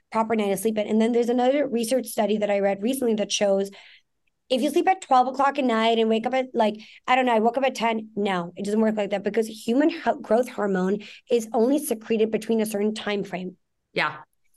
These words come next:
Speaker 1: So you need to be sleeping at a certain time for that to actually be secreted naturally in your body
Speaker 2: Right.
Speaker 1: and be produced by your body. And E M F late at night and blue light tends to block that hormone production. So if
Speaker 2: Mm.
Speaker 1: you don't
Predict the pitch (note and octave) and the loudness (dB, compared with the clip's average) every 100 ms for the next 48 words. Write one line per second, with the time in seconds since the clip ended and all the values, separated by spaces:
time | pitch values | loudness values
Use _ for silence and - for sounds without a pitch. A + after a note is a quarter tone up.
0 | _ _ _ - C4 A#3+ A#3 A#3 A#3 F#3 | _ _ _ 0 4 6 6 2 -2 0
1 | G#3 D4 E4 E4 D4 C#4 C4 A#3+ A3+ G3+ | 2 6 6 4 0 0 -2 0 0 -2
2 | G#3+ G#3 G3 A#3 A3 G#3+ G#3 F#3+ G3+ A3 | -4 -4 -2 -2 -2 0 0 0 -2 -2
3 | G3+ G3 G#3 F#3+ G#3 G#3 F#3+ G3 F#3+ G3 | -4 -4 -6 -4 -6 -4 -2 -2 0 2
4 | G#3 A3+ - G#3+ G#3 G3 F#3 F3+ F#3 F3+ | 0 -2 -4 0 0 0 -2 -2 -4 -4
5 | C#4 - - _ - - A3 A3 A3 - | -6 -6 -14 _ -8 -2 0 0 -2 -8
6 | - A3+ A3 G#3+ G3+ F3+ F3+ F3+ B3+ C4+ | -6 -6 -2 -2 0 0 0 0 -2 -6
7 | - - - A#3 - B3+ C4+ C4 C4 D4+ | -16 -12 -4 -4 -2 0 2 4 4 2
8 | C#4 D4 - _ G3+ G#3+ A3+ G#3+ A3+ B3 | 0 -6 -16 _ 0 2 2 2 2 2
9 | A3+ A3 A3 - - G3+ E3+ A#3+ C#4+ A#3 | 0 -2 -8 -18 -6 -4 0 0 2 2
10 | G#3+ G#3 G#3+ G#3+ - A3 G#3 G#3+ G#3+ A3 | 0 0 -4 -2 -4 0 2 2 2 -2
11 | G#3 G#3+ F#3 F#3 F#3 - - - - C#4 | -4 -6 -4 -4 -6 -8 -10 -10 -12 -16
12 | - - - E3+ A3+ A3+ A#3 B3+ E4+ F#4 | -20 -20 -14 -4 -2 2 2 2 2 -2